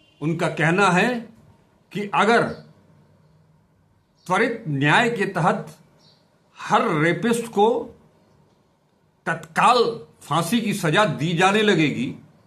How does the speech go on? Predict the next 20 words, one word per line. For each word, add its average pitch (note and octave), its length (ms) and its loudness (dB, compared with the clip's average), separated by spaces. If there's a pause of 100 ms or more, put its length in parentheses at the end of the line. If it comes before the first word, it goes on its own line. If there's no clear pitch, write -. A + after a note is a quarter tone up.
(2000)
तो F3 100 -2
रेप C#3 460 -2
के F#3 80 -2
बाद D3+ 280 -2
हत्याओं F#3 600 0
के F3 120 -2
मामले C#3 380 0
बढ़ेंगे। C3+ 800 -2 (2000)
हर A#3+ 560 -4 (340)
दुष्कर्मी F#3+ 600 0 (2750)
ये D#3 220 -2
जानते A3 480 0
हुए D#3+ 320 4 (880)
कि E3 80 0
इसको F3 280 -2
अगर D3+ 260 0
जिंदा G3+ 380 2
छोड़ E3 260 -2
दिया B2 260 -2
गया G#2+ 260 -4